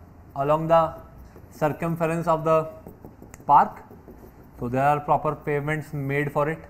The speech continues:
Sometimes there are circular tracks for people to actually have a race, right? So there are circular tracks for racing purposes also. So what kind of questions you are going to see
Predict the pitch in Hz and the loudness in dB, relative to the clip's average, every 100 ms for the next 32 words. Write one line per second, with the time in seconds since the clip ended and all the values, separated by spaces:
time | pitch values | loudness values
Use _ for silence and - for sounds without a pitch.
0 | - - - - - - - 214 247 220 | -20 -20 -20 -20 -20 -20 -2 0 0 0
1 | 208 233 202 214 220 220 - 151 151 185 | 0 0 0 2 2 2 2 2 2 0
2 | 208 233 226 165 160 185 - - - - | 2 0 -2 -2 2 2 0 -14 -20 -20
3 | - _ - - - - 202 202 180 175 | -20 _ -20 -20 -6 -2 0 0 -6 -2
4 | 220 220 214 165 - 202 190 170 202 202 | -2 0 0 0 -2 -2 0 2 2 0
5 | 147 117 123 143 135 - - - - - | -6 -4 0 0 -2 -10 -20 -20 -20 -20
6 | - 156 240 - - - - - 160 185 | -2 0 0 -2 -20 -20 -16 -6 2 2
7 | 185 175 180 190 - 165 165 - 240 - | 4 0 4 2 4 0 2 2 2 2
8 | - - - 127 147 165 160 156 151 156 | -16 -20 -6 0 0 0 2 4 4 2
9 | 156 139 135 147 - - - - _ - | 4 2 0 -12 -20 -20 -20 -20 _ -16
10 | - 220 247 - - - _ _ _ - | 0 4 4 2 -10 -20 _ _ _ -20
11 | - - _ - 139 208 - 214 214 240 | -20 -20 _ -2 4 4 4 0 2 0
12 | - 175 170 233 233 226 202 190 202 170 | 0 -2 0 0 2 0 0 -4 -6 -8
13 | - 196 185 175 202 | -6 -4 -2 -4 -8